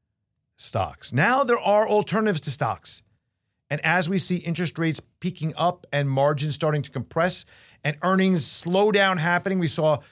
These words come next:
story after story over last weekend about the reduction in earnings overall. And we did see already in this year, in this cycle, on a year-over-year basis, you know, close to an eight to ten percent reduction in overall S and P earnings. Meanwhile,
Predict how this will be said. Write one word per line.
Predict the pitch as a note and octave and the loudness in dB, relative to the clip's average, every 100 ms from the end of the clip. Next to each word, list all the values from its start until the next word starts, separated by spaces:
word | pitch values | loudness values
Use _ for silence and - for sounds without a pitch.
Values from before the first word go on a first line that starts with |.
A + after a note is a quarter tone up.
| - | -14
story | - G3 G#3 F#3+ | 0 4 6 4
after | - D3+ | 2 -2
story | - F#3 F#3 | 0 2 2
over | F3 C#3+ | 2 0
last | C#3+ C#3+ F3 F3 | 2 2 2 2
weekend | D3+ E3+ E3+ F3+ F3 - - _ | 0 -2 0 0 0 -4 -14 _
about | C#3+ C#3 D3 C#3 | -2 2 2 0
the | |
reduction | B2 B2 F#2+ F#3 - D#3+ | 0 0 0 0 0 0
in | D#3 D#3 | -2 -2
earnings | D3+ E3 F3 D#3+ | -2 0 0 -2
overall. | D3+ C3 C#3 D3 | -2 -2 0 2
And | D#3+ | 2
we | D3 | 0
did | G#2 A3 E3+ | 0 0 0
see | - G#3 | 0 2
already | G3 E3+ F3 F3 | 2 2 0 0
in | D#3 | 0
this | G3 B3+ D3+ | 0 2 0
year, | G3+ B3 G3 | 0 0 2
in | |
this | F3 G#3+ | 2 2
cycle, | - A#3 G3 E3 - - - - | 4 2 2 0 0 -8 -20 -4
on | D#3 | 0
a | C#3 | 2
year-over-year | C3+ A3+ G3 F#3+ | 2 2 2 2
basis, | E3+ G3+ A3+ G3+ - - _ - | 2 2 2 0 -2 -8 _ -12
you | G#3+ | -4
know, | F3+ | -2
close | A3+ - | 0 0
to | A3+ | 0
an | A3+ | -2
eight | A3 B3 | -2 -4
to | - | -2
ten | A3+ G#3 | -2 0
percent | G#3 G#3+ F3+ | 0 0 0
reduction | C#3 F#3 G3 F3 D#3 | 0 0 0 0 -2
in | D#3 | 0
overall | F#3+ G#3 F#3+ F3+ F3 | 0 2 2 0 2
S | E3+ F3 | 0 0
and | |
P | D3 D#3 | -2 -4
earnings. | A3 A#3+ D#3 | -2 -2 0
Meanwhile, | G3 C#4 A3+ F3+ F3+ G3 | -2 -4 0 2 2 0